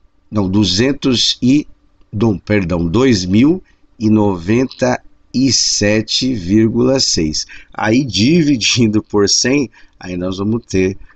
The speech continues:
o valor aí, o quê? Nós vamos ter que contar duas casas pra colocar a vírgula, então o valor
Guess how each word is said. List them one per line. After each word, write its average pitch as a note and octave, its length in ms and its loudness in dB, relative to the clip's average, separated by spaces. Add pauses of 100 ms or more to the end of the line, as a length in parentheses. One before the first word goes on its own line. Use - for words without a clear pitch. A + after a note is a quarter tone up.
(140)
o F2 220 -8
valor F2 500 -2
aí, F2 240 2
o G2 80 0
quê? D#2+ 240 -4
Nós F2+ 180 -2
vamos F#2 140 -2
ter F#2+ 100 -2
que - 60 -12
contar F#2+ 340 -2
duas G2+ 360 0
casas F#2+ 380 -4
pra F2 120 -14
colocar G2 500 -4
a G2 40 -2
vírgula, A2+ 460 0 (340)
então G#2 360 -2
o G2+ 100 2
valor G#2 540 0